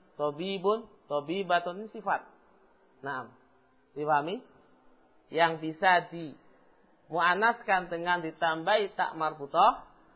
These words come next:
adalah kata yang memiliki makna sifat.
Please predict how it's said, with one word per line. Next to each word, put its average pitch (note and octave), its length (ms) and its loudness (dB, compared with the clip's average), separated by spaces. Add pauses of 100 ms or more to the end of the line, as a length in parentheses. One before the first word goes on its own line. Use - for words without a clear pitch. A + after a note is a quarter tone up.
(300)
adalah D3+ 640 6 (720)
kata G#3+ 560 8
yang G#3 160 -2
memiliki G3+ 560 -4
makna A3+ 560 2 (320)
sifat. G#3+ 400 4